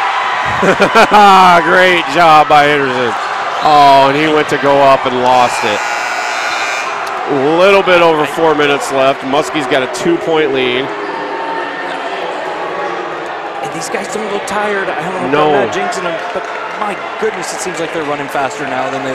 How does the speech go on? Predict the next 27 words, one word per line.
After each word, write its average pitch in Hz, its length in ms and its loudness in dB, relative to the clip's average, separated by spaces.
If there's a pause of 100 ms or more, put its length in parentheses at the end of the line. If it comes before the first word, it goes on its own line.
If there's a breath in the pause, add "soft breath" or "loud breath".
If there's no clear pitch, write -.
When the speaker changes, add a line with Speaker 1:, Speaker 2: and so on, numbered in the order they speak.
Speaker 2:
were 127 140 -6
this, 123 260 -10 (160)
at 151 100 -6
the - 80 -10
first 139 260 -6
half. 123 260 -8
Speaker 1:
A 117 200 0
lot 139 300 6
of 143 80 -2
momentum. 135 380 -2
They 127 100 -2
got 123 140 0
a - 160 -6
two-point 151 480 -2
lead. 131 360 -2 (4000)
Speaker 2:
I 127 380 -4 (240)
don't 120 240 -6
know 113 140 -6
what 110 100 -6
happened 107 320 -8
there. - 220 -10 (1700)
Speaker 1:
So 127 160 0
it's - 140 -6
tied 139 300 2
up 139 160 0
at 127 100 -4
fifty-two. 131 720 -4